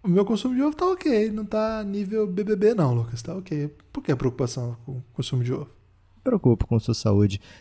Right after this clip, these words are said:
Speaker 2: É, hoje
Speaker 1: Ok.
Speaker 2: falamos aí de alguns times da
Speaker 1: Muito
Speaker 2: Conferência
Speaker 1: obrigado.
Speaker 2: Leste, falaremos muito ainda nessa semana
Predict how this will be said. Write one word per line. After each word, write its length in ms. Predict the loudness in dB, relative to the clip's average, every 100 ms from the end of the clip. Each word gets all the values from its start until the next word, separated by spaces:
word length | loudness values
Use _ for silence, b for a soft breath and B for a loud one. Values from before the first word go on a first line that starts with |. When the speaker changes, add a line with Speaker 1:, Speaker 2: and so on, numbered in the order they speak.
| B
Speaker 2:
É, 400 | 4 6 6 6
hoje 560 | 6 6 4 4 2 2
Speaker 1:
Ok. 40 |
Speaker 2:
falamos 520 | 2 4 6 4 4
aí 140 | 4 4
de 80 |
alguns 200 | 2 2
times 200 | 0 0
da 60 | 0
Speaker 1:
Muito 80 | -2
Speaker 2:
Conferência 300 | -2 2 6
Speaker 1:
obrigado. 320 | 10 10 6 -2 -4
Speaker 2:
Leste, 560 | 2 4 4 2 0 -2 b -4
falaremos 560 | 2 4 4 4 2
muito 440 | 2 2 2 2 4
ainda 400 | 4 2 4 2
nessa 200 | 2 0
semana 680 | 0 2 4 4 4 2